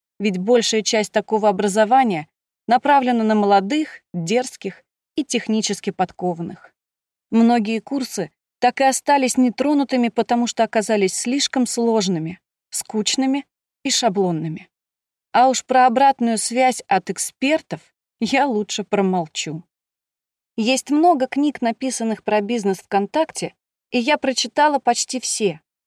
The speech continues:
но они либо устарели, либо написаны непонятным простым людям языком. А ещё я нигде не нашла книги или пособия про женский бизнес ВКонтакте.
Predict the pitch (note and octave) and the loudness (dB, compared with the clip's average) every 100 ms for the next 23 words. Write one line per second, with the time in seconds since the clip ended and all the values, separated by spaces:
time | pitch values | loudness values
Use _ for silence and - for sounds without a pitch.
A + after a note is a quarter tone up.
0 | - B3 D#4+ E4 A#3 F3+ F3 - G3 - | 0 2 4 4 2 0 -2 -2 -6 0
1 | G3+ A#3 E4 D4 C#4+ _ _ _ _ - | 0 2 0 -2 -4 _ _ _ _ -2
2 | C#4 A#3+ C#4 C#4+ - D#4 - B3+ B3 A#3+ | 0 2 2 0 0 -4 0 2 2 2
3 | A#3 A#3+ D4+ D#4+ D4+ C#4 A#3 G#3+ A#3+ A3 | 2 2 0 0 0 0 0 0 -2 0
4 | G#3 B3 A3+ G#3+ G#3 G#3 - G3 D#3+ - | 0 0 0 -2 -2 -4 -2 -2 -4 -10
5 | _ _ _ _ _ _ _ G#3+ F3+ F#3 | _ _ _ _ _ _ _ -2 -2 -2
6 | - - C#4+ D4+ - _ _ F#3+ A#3 B3 | -4 -4 -4 -6 -12 _ _ 0 2 2
7 | C4+ A3 C#4+ E4 D4+ B3+ B3 C4+ C4+ C4 | 0 0 0 2 2 2 2 2 2 2
8 | B3+ C4+ C4+ G#3 - A#3+ G#3+ - F3+ - | 0 2 0 -2 -4 -2 -2 -2 -2 -2
9 | C#4 D#4+ G#3 E3 D#3+ _ _ _ C4 D4 | -4 -2 -2 -4 -6 _ _ _ 2 2
10 | B3+ D#4 A3+ - F#3+ D#3+ G3+ C4 C4+ B3+ | 2 2 0 -2 -8 -8 -6 -4 -4 -4
11 | - A#3+ A#3 G#3+ G3 - G3+ | -2 -2 0 -2 -4 -12 -20